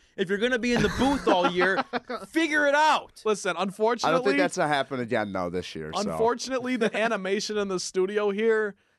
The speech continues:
Speaker 2: is kinda symbolic of how this season, like, we, w-, we're upset about this
Speaker 3: This
Speaker 2: because
Speaker 3: might be
Speaker 2: this is
Speaker 3: the
Speaker 2: what we have to cheer for.
Speaker 3: Yeah, this might be the most upset you are all season.
Speaker 2: Really, really, it might be.
Speaker 1: I don't, well, I have some more things to be upset about, but to finish that up, <laughs> finish off that game,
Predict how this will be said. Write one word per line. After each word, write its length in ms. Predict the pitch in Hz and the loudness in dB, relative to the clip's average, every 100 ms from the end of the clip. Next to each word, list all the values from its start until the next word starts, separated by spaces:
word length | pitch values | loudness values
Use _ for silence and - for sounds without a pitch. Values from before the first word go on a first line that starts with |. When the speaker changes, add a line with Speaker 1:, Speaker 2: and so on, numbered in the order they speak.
| _ | _
Speaker 2:
is 100 | 185 | -10
kinda 300 | 170 214 220 | -6 -4 -2
symbolic 600 | 202 214 190 180 190 190 - | -2 -2 0 0 2 0 -2
of 240 | 175 165 151 | -2 -2 -6
how 180 | - 175 | -6 -4
this 200 | 165 156 | -4 -4
season, 260 | 170 160 151 | -6 -8 -4
like, 220 | 170 165 - | -4 -4 -6
we, 220 | 185 226 | -6 -4
w-, 220 | 190 175 - 151 180 | -4 -6 -8 -10 -2
we're 180 | 208 269 | 2 2
upset 320 | 277 - 254 | 0 -4 -2
about 240 | 262 254 | 0 0
this 180 | 262 254 | -2 -2
Speaker 3:
This 140 | 226 - | -2 2
Speaker 2:
because 160 | 190 | 2
Speaker 3:
might 0 | |
be 60 | 180 | 2
Speaker 2:
this 60 | |
is 60 | 185 | 2
Speaker 3:
the 60 | 196 | 2
Speaker 2:
what 120 | 202 | 0
we 80 | 202 | -2
have 100 | 190 | -2
to 80 | 170 | -6
cheer 240 | - 180 | -6 -6
for. 300 | - 143 113 | -6 -6 -4
Speaker 3:
Yeah, 220 | 139 160 | 0 0
this 200 | 113 120 | 0 -4
might 140 | 160 151 | -2 -2
be 80 | |
the 60 | 139 | -2
most 200 | 139 135 | 0 0
upset 280 | 135 147 135 | 0 0 0
you 100 | 127 | 2
are 160 | 135 | 2
all 100 | 127 | 2
season. 320 | 123 - 143 165 | -2 -4 -4 0
Speaker 2:
Really, 340 | 208 196 131 - | 0 0 -4 -10
really, 300 | - 175 180 | -8 -2 0
it 100 | 147 | 0
might 240 | 147 170 175 | 0 -2 -2
be. 280 | 156 127 - _ 101 | -2 -4 -8 _ -8
Speaker 1:
I 100 | 113 | -2
don't, 200 | 123 110 | -2 0
well, 200 | 131 139 | 2 2
I 160 | 117 131 | 2 2
have 200 | 151 139 | 2 0
some 140 | 131 | -4
more 180 | 135 185 | -2 -2
things 180 | 180 131 | 0 -2
to 40 | 113 | 0
be 140 | 107 | 0
upset 260 | 101 - 98 | -2 -2 -4
about, 300 | 95 90 104 | -2 -2 0
but 160 | 120 | -2
to 100 | 202 | -2
finish 280 | - 190 202 | 0 2 2
that 200 | 208 175 | 2 2
up, 220 | 175 - _ | 2 -2 _
<laughs> 40 | |
finish 300 | 208 233 233 | 0 0 0
off 260 | 196 185 175 | 2 0 0
that 240 | 175 156 | 0 0
game, 320 | 135 139 135 | 0 0 -2